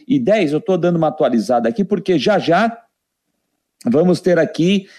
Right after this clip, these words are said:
também a coletiva do técnico Claudinei Oliveira. Olha, terminou há pouco no estádio da Ressacada e o Avaí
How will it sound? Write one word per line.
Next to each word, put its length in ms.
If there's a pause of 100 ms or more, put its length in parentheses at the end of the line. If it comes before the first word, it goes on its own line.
(120)
também 420
a 60
coletiva 400
do 100
técnico 540
Claudinei 560
Oliveira. 380
Olha, 160
terminou 640
há 40
pouco 520
no 80
estádio 320
da 80
Ressacada 680
e 60
o 80
Avaí 460